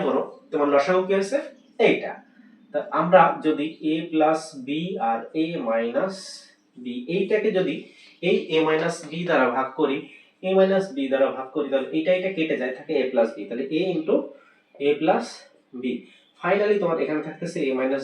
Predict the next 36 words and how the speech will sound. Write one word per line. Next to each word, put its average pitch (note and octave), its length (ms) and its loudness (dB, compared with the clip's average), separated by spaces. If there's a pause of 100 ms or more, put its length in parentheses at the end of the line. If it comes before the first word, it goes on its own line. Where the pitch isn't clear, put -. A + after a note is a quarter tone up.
(120)
B-র E3+ 280 -4
সাথে F#3 180 -2 (160)
A C3+ 40 4 (120)
plus C#3+ 260 4 (140)
B C4 40 -8 (580)
গুণ F3 200 4
করতে - 200 -2
হয়। G2+ 180 -4
গুণ C#3+ 180 -2
করলে D#3+ 180 2 (200)
অ্যান্সার F3 460 0
হবে C3 140 4 (520)
A F3+ 40 2 (100)
into F#3 220 0 (1200)
A C3 60 -6 (100)
plus C#3 260 6
B - 20 -2 (140)
আমরা D3+ 200 4
রেখে E3+ 220 -4
দেবো, D3 120 0 (580)
A E3+ 40 -2 (100)
minus C3+ 360 0
B - 20 -20 (160)
into, A#2+ 200 -4 (280)
sorry, C#3+ 260 0
A - 80 -2
plus D#3 220 2
B - 20 -6 (120)
into C3+ 220 -6
A - 80 2
minus G#3+ 260 0 (480)
B। B2 40 -8 (840)
তো - 80 6 (280)
আমি D#3+ 220 0
যদি F#3+ 160 0
এখানে G3 180 -2